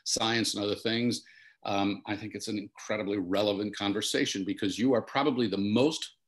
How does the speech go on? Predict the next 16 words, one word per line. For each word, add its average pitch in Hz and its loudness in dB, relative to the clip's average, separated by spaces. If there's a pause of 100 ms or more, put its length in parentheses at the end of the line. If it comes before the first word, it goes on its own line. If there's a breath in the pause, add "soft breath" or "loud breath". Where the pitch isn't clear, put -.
(180)
purposeful 147 0 (260)
person 113 0 (400)
we 104 4
could 113 2
imagine, 120 4
and 101 2
that's 98 -2
what - -6
you've 117 -4
written 151 0
about 76 -12 (100)
here. 71 -10 (800)
What 196 4
inspired 156 4
you 151 6
to, - 2